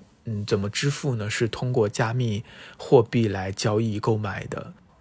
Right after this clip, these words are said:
然后刚刚提到的《国民日报》的记者和火和丹呢，一起在 N 号房潜伏了六个月，终于连载刊发了《N 号房追踪记》。这些报道是在二零二零年的三月初发表的。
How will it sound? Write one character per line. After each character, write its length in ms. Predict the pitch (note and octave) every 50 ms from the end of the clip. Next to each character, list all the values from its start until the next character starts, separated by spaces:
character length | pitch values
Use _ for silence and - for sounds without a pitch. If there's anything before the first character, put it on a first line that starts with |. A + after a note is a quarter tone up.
| _ _
然 180 | - B2+ B2
后 140 | C3 C#3+ C#3
刚 160 | C3 C#3+ C#3
刚 160 | C3+ C3+ C#3+ C#3
提 240 | - - - A#2
到 220 | A2 C3+ B2 B2 B2
的 80 | A#2
《国 180 | G#2+ - B2 A2+
民 180 | A#2+ B2+ B2+ B2+
日 80 | C3
报》 240 | B2+ C3 C3+ B2 A#2+
的 140 | A#2 G#2+ G2
记 260 | - - - E3+ D#3
者 320 | B2+ - - G#2+ E2+ - - -
和 540 | - - - - G#2+ G#2 G#2 G#2+ A2 - - - - - -
火 340 | - - - - A2 G#2 F#2+
和 180 | - - - A#2
丹 360 | A#2+ - C3 B2 C3+ C3+ C3
呢， 180 | B2+ A#2+ A#2+
一 80 | C3 C#3+
起 220 | C#3 - - -
在 180 | G#2+ - - A2
N 140 | G2+ A#2+ A#2+
号 160 | B2 A#2+ A2+
房 400 | A2 - - G2+ G2 G2+ G#2 G#2+
潜 260 | A2 - - - G#2+ G2+ F#2+
伏 260 | - - - G2 G2+
了 200 | G#2+ A2+ G#2+ G2+
六 220 | G2 G#2 C3+ C#3+ A#2
个 120 | G#2+ G2+
月， 300 | G2 G2 G2+ G2+ F#2+ - - - - - - - - - -
终 220 | - C#3+ C#3 C#3
于 340 | A#2+ A2 G#2 G#2 G#2 A2 C#3+ - - - - -
连 280 | - A2 G#2 G#2+ A2+ B2+
载 300 | - B2+ A2 G2 F#2+ G2
刊 320 | - - - A2 G#2+ A2+
发 240 | - - A2 A2+ A#2
了 100 | G#2+ F#2+ -
《N 180 | - C3 A#2 B2
号 220 | A2+ - A#2 G#2
房 320 | - - G2 F#2+ G2+ G#2+
追 160 | - - A2+ A2+
踪 180 | - A#2 A#2
记》。 240 | A#2 - - A2 -
这 120 | - - A#2
些 160 | - - A#2
报 240 | A#2+ - B2 A2 G#2+
道 180 | - G#2 F#2+
是 220 | F#2+ - - A2+ G#2
在 120 | - G#2+ -
二 140 | - B2
零 140 | G#2 G#2+ G#2+
二 80 | A#2 A2
零 140 | G#2 G2+ G#2
年 140 | G#2 G2+
的 40 | G2
三 240 | G#2 - B2+ B2 C3+
月 140 | C#3+ B2+ G#2
初 260 | - - - - B2+
发 160 | C3 - A2+
表 220 | A#2+ - G2+ F2 F2
的。 160 | - -